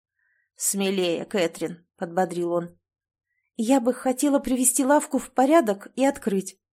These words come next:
Может, не в том виде, в котором она была, но все же... Конечно, для этого нужно будет закупиться артефактами у частных мастеров. Да, по сути, в этом и состоял мой план. Купля-продажа.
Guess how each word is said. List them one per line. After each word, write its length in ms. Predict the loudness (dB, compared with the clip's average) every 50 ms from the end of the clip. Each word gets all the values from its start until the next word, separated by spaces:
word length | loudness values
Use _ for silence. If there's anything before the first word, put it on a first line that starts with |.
| _ _ _ _
Может, 380 | -4 -2 -2 -2 -4 -6 -6 -4
не 100 | -4 -4
в 80 | -4
том 260 | 2 2 4 4 4 2
виде, 240 | 2 0 0 0
в 80 | -4 0
котором 400 | 0 0 2 4 2 2 4 4
она 160 | 4 4 2
была, 460 | 4 4 6 6 8 6 6 4 -2 -10 _ _
но 320 | -2 0 0 0 0 -2
все 400 | -2 -4 -6 -4 0 2 2 2
же... 260 | 2 0 -4 -4 -6 -10 _ _ _ _ _ _ _ _ _
Конечно, 500 | -4 -2 0 0 0 0 -2 -2 -4 -2
для 160 | 0 2 2
этого 280 | 2 2 2 2 2
нужно 340 | 2 2 2 2 2 2 0
будет 280 | 0 0 0 0 0 0
закупиться 560 | -2 -2 -2 -2 -2 -2 0 0 2 2 2
артефактами 720 | 0 0 -2 -4 2 4 4 4 4 2 -2 -2 0 0
у 80 | 0 -2
частных 460 | 0 0 0 0 0 0 -4 -4 -2
мастеров. 640 | -2 -2 -2 -2 0 0 2 2 2 2 0 -2 -8 _ _ _ _ _ _ _ _ _ _ _ _ _
Да, 480 | -10 -6 -2 0 0 0 -2 -4 -8 -8 -8
по 100 | -2 -2
сути, 380 | -2 -2 0 -2 -4 -2 -2
в 100 | -2 -2
этом 260 | -2 -2 -2 -2 0
и 40 | 2
состоял 580 | 2 2 2 2 2 2 2 2 4 2 2 2
мой 200 | 2 2 0 0
план. 360 | 0 0 0 0 0 -2 -4 -10 _ _ _ _ _
Купля-продажа. 880 | _ -2 -2 -2 0 -2 -4 -2 0 -2 -2 0 -2 -2 -4 -4 -8 -14